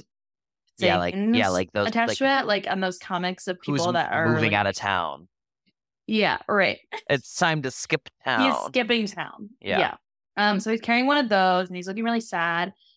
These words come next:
Speaker 2: And the text reads, "How I feel when I ask my friends if we're still hanging out later."
Speaker 1: <laughs>
Speaker 2: This is so me. This is so, so me. It's like I'm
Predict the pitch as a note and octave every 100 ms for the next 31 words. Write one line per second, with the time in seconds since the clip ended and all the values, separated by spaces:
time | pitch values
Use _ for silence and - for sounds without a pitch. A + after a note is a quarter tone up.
0 | _ G3 G#3 - G#3 - G3+ G3 F#3 F#3+
1 | F3+ - - - - G3 F#3+ G#3 G3 F#3
2 | F3+ E3+ - D#3+ D#3+ - F3 E3 - E3+
3 | E3+ E3 - F3+ E3+ D#3+ - E3+ D#3 D#3
4 | D#3 D3 C#3 C#3 - C#3+ C3+ - F3+ F3+
5 | _ - - - - D#4 _ _ _ _
6 | _ _ _ _ G3+ G3 C4 B3 - -
7 | - - F#3+ F#3 F#3 F#3+ F3+ E3 D#3+ D#3+
8 | F3 F#3 F#3 F3+ G3 - - F3+ F3 F3
9 | F3 F#3 F3 E3+ D#3+ D#3+ F3 - F#3+ F#3+
10 | F#3 F3+ F3+ E3+